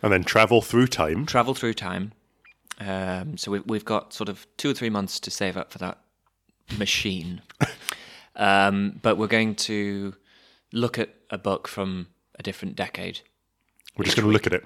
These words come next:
Speaker 1: Not gonna
Speaker 2: just
Speaker 1: open
Speaker 2: gonna
Speaker 1: it.
Speaker 2: look at it.
Speaker 1: Not gonna read it.
Speaker 2: We're
Speaker 1: Just
Speaker 2: turning
Speaker 1: look at
Speaker 2: into
Speaker 1: it.
Speaker 2: a book cover podcast.
Speaker 1: <laughs>
Speaker 2: I did have an idea for something I think would be very successful, is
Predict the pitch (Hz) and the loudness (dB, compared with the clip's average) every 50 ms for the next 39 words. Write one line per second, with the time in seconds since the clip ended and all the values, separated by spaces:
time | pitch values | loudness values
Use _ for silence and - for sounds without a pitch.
0 | _ - 98 92 - 131 131 127 131 - 135 143 - 98 95 120 110 107 139 151 | _ 0 0 2 4 6 6 6 8 8 6 4 4 2 2 4 4 4 6 6
1 | 160 143 139 139 131 131 - - - _ _ _ 110 113 - 147 151 160 165 160 | 6 6 8 6 6 4 2 -4 -14 _ _ _ 0 4 6 6 6 6 6 4
2 | - 151 143 131 113 135 135 - - - - 127 110 107 98 - - 87 - - | 4 4 4 4 6 4 4 4 2 0 0 2 2 2 -2 -6 -8 -14 -14 -12
3 | - 82 - - - - - 135 - - - - - - - - - - - - | -12 -6 -4 -2 -2 0 -2 -2 -4 -4 -8 -10 -2 -2 -2 -2 -2 -6 -20 -20
4 | _ _ _ _ _ _ _ _ _ _ _ _ _ - 113 120 139 147 151 123 | _ _ _ _ _ _ _ _ _ _ _ _ _ -8 -6 -4 -2 -2 -2 0
5 | 117 110 110 110 101 120 113 110 101 - - 92 90 - 98 90 95 92 92 - | 0 0 -2 -2 -2 -2 -2 -2 -2 -4 -8 -12 -10 -10 -10 -10 -10 -12 -12 -10
6 | - 95 - 110 107 104 - - 95 - 87 90 90 - - - - 95 92 - | -12 -12 -10 -8 -10 -8 -8 -10 -10 -8 -8 -8 -8 -10 -14 -12 -12 -12 -12 -10
7 | - 87 87 - | -12 -12 -12 -12